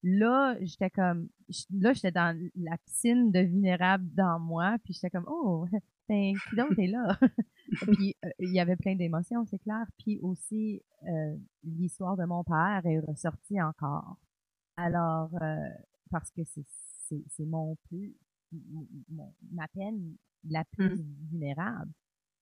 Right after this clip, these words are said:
Speaker 1: Euh, puis là, j'ai commencé à écrire une chanson de,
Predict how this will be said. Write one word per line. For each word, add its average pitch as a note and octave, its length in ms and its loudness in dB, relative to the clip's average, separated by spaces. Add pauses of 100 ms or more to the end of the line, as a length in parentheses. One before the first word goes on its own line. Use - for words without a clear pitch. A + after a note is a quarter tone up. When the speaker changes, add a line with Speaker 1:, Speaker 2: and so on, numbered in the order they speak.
(580)
Speaker 1:
Euh, E3+ 520 -2 (320)
puis G#3+ 120 -2
là, G#3+ 200 0
j'ai C#4 140 -4 (840)
commencé G#3+ 320 0
à B3+ 100 0
écrire A3 360 -2
une G#3 100 0
chanson G3+ 260 0
de, E3 340 4